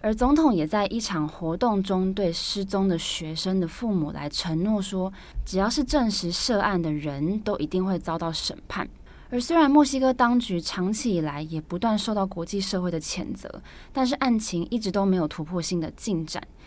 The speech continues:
也一直有多重的说法，还有错综复杂的可能性。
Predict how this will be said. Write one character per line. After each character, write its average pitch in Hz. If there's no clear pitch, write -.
也 175
一 254
直 220
有 170
多 233
重 208
的 170
说 196
法， 202
还 -
有 165
错 -
综 180
复 180
杂 -
的 -
可 -
能 -
性。 -